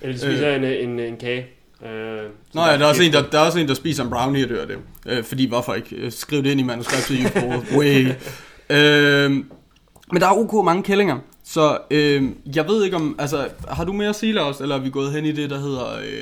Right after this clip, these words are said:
Speaker 2: anmeldelsessegmentet nu, hvor vi skal give den lab og laver?
Speaker 1: Jo, men det kan vi godt, det kan vi godt.
Speaker 2: Fordi, nu hvor jeg har sagt alle de her dårlige ting,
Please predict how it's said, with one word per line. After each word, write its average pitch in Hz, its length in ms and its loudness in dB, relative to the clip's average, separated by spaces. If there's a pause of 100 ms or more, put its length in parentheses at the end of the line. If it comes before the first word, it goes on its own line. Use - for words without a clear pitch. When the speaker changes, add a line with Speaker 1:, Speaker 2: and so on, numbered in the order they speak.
Speaker 2:
anmeldelsessegmentet 120 920 -10
nu, 117 60 -12
hvor 120 200 -12
vi 120 100 -10
skal 123 160 -14
give 127 120 -6
den 127 80 -6
lab 120 160 -4
og 117 60 -4
laver? 107 300 -6 (400)
Speaker 1:
Jo, 208 260 -2
men 160 80 -10
det 170 80 -10
kan 214 100 -4
vi 190 40 -4
godt, 160 160 -4 (120)
det 185 80 -10
kan - 20 -6
vi 185 60 -6
godt. 156 160 -8 (840)
Speaker 2:
Fordi, 175 440 -2 (400)
nu 170 140 0
hvor 185 80 0
jeg 170 140 4
har 160 80 0
sagt 147 260 -2
alle 139 120 0
de 135 60 -4
her 139 100 0
dårlige 123 280 -4
ting, 110 220 -10